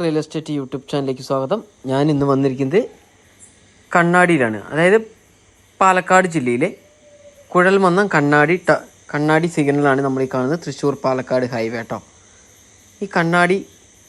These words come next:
ജംഗ്ഷനിൽ നിന്നും നമുക്ക് ഏകദേശം ഒരു ഒന്നര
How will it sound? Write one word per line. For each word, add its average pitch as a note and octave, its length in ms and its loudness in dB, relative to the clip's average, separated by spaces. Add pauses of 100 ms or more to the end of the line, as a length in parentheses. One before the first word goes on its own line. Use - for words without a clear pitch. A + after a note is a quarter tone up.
(340)
ജംഗ്ഷനിൽ D#3 580 0
നിന്നും B2 240 -2 (240)
നമുക്ക് D3 320 -2
ഏകദേശം D3+ 460 -2 (100)
ഒരു F3 160 0
ഒന്നര F3 240 -2